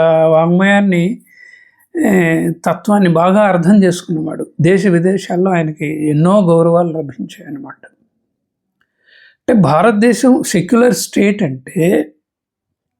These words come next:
మతాన్ని నిరాకరించాలి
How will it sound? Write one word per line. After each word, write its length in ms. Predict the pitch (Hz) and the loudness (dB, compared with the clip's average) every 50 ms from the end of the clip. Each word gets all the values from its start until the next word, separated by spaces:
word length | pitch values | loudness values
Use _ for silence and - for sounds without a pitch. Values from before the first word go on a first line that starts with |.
| _ _ _ _ _ _ _ _ _ _ _ _ _ _ _ _ _ _ _ _ _ _ _ - | _ _ _ _ _ _ _ _ _ _ _ _ _ _ _ _ _ _ _ _ _ _ _ 2
మతాన్ని 580 | 175 170 190 202 196 - 285 302 302 302 302 247 180 | 2 4 4 2 0 0 0 2 4 4 4 4 4
నిరాకరించాలి 1120 | 165 175 190 220 254 - 294 247 294 285 277 269 262 247 247 254 240 226 220 220 233 233 | 4 2 2 2 2 2 2 2 2 4 4 4 4 4 4 2 2 2 2 2 0 0